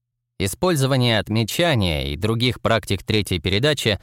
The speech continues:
поможет вам перенастроить мозг, чтобы заменять старые привычки новыми.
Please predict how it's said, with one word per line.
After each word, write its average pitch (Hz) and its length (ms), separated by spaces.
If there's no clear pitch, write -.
поможет 135 520
вам 135 200
перенастроить 120 800
мозг, 143 380
чтобы 151 400
заменять 127 580
старые 110 500
привычки 87 560
новыми. 76 600